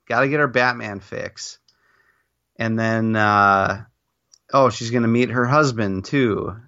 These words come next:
And gotta keep everything a secret from him. It's, it's all so paint by numbers. There's no, like,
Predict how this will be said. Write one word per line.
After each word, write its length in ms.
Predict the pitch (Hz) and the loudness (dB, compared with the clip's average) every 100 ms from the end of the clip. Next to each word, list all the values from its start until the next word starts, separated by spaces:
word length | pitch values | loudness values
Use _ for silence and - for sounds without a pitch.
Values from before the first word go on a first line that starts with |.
| _ | _
And 560 | - 95 98 101 107 98 - _ _ _ - 110 131 | -8 -6 -4 -4 -6 -8 -14 _ _ _ -16 -12 -2
gotta 200 | 107 107 | 0 2
keep 220 | 123 117 | 0 2
everything 320 | 117 117 131 | 2 2 0
a 60 | 117 | 0
secret 340 | - 127 110 | 0 0 0
from 220 | - 101 | -2 -2
him. 460 | 101 95 95 - - _ _ - - _ _ _ _ _ _ | 0 0 -2 -4 -10 _ _ -20 -20 _ _ _ _ _ _
It's, 280 | - 117 - | -2 -2 -2
it's 200 | 131 120 | -2 -2
all 460 | - 147 151 147 135 | 2 4 6 6 4
so 500 | 120 - - 151 139 | 0 -10 0 2 2
paint 260 | - 113 98 | 0 -4 0
by 140 | 98 | -2
numbers. 800 | 95 95 95 95 95 95 - - _ _ _ _ _ _ - _ _ _ _ | 0 -2 0 0 -2 -4 -10 -14 _ _ _ _ _ _ -20 _ _ _ _
There's 340 | 127 131 123 | -6 -2 0
no, 280 | 135 147 147 | 4 6 6
like, 360 | 135 120 110 | 6 4 2